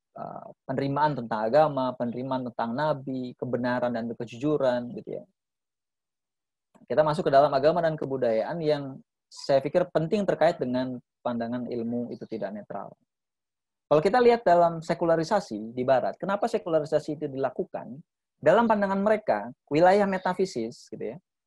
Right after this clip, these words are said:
agama, mitos, gitu ya, sukar untuk dibedakan. Jadi akhirnya diambil sama aja. Sukar diverifikasi, sukar difalsifikasi dalam pandangan mereka. Ya, bahkan Socrates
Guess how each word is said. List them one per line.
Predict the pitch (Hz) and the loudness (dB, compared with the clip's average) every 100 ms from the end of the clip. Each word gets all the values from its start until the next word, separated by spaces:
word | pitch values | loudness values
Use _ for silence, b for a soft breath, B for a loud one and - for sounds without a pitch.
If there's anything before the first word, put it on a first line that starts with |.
| _ _ | _ _
agama, | - 139 143 175 175 123 95 - _ | 0 2 4 4 4 0 -2 -12 _
mitos, | 156 - - 117 - - | -4 0 2 2 2 -10
gitu | - 110 117 | -12 -6 -6
ya, | - _ | -8 _
sukar | - 247 240 233 | -4 -2 2 2
untuk | 185 185 | 2 -2
dibedakan. | 175 170 170 - 113 107 - _ _ _ _ _ | -2 0 0 -2 -8 -10 -16 _ _ _ _ _
Jadi | 156 202 | 2 4
akhirnya | 190 220 196 | 6 4 6
diambil | 190 175 180 175 175 170 180 | 4 4 0 -4 -2 2 2
sama | 185 175 151 | 2 2 0
aja. | 127 95 - _ _ _ _ _ | -2 -6 -8 _ _ _ _ _
Sukar | - 170 180 | -4 2 4
diverifikasi, | 160 139 131 120 117 170 185 - 156 147 147 | 6 4 2 2 2 2 2 0 -2 -2 -2
sukar | 160 147 165 | -2 2 2
difalsifikasi | 139 123 120 120 143 160 160 | 2 0 -2 -2 2 2 4
dalam | 139 143 | 2 4
pandangan | 143 139 135 | 2 0 0
mereka. | 127 113 - - _ _ _ _ _ _ _ | -2 -2 -6 -18 _ _ _ _ _ _ _
Ya, | 107 | -6
bahkan | 110 110 185 196 - | -2 0 0 -2 -4
Socrates | - - 202 220 - - - | -4 2 4 4 -2 -6 -10